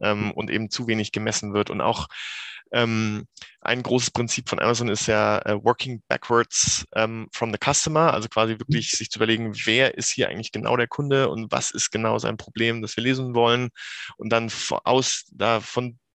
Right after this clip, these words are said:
dieser Perspektive aus sich leiten zu lassen und eben dann rückwärts zu arbeiten, zu überlegen, okay, und was muss ich jetzt eigentlich machen,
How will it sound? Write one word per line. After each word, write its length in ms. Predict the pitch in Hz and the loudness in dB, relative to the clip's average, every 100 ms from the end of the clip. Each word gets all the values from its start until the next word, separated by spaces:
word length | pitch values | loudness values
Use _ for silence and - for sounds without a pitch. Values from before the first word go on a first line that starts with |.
| _ | _
dieser 240 | 147 156 151 | -2 4 4
Perspektive 640 | 139 123 123 - 135 120 | 4 2 -2 -4 -2 0
aus 220 | 95 113 | 2 0
sich 140 | - - | 0 -2
leiten 260 | 107 - 107 | -2 -2 -6
zu 140 | - | -2
lassen 320 | 104 - 107 | -2 -2 -4
und 280 | 98 107 107 | -4 -4 -4
eben 260 | - 107 104 | -4 -2 0
dann 260 | 107 104 - - - - - - | -2 -2 -8 -16 -16 -16 -18 -4
rückwärts 340 | 135 135 120 - | -2 2 2 4
zu 100 | - | 4
arbeiten, 260 | 104 113 | 6 4
zu 80 | 107 | 0
überlegen, 300 | 107 107 107 | 0 2 2
okay, 240 | 90 117 | 0 0
und 200 | 107 101 | 0 0
was 420 | - 113 - - - | 0 2 2 0 -2
muss 200 | 110 113 | -6 -4
ich 60 | 117 | -2
jetzt 200 | 107 - | -2 -2
eigentlich 340 | 107 104 - | -4 -4 -4
machen, 400 | 107 104 107 107 | -4 -4 -6 -6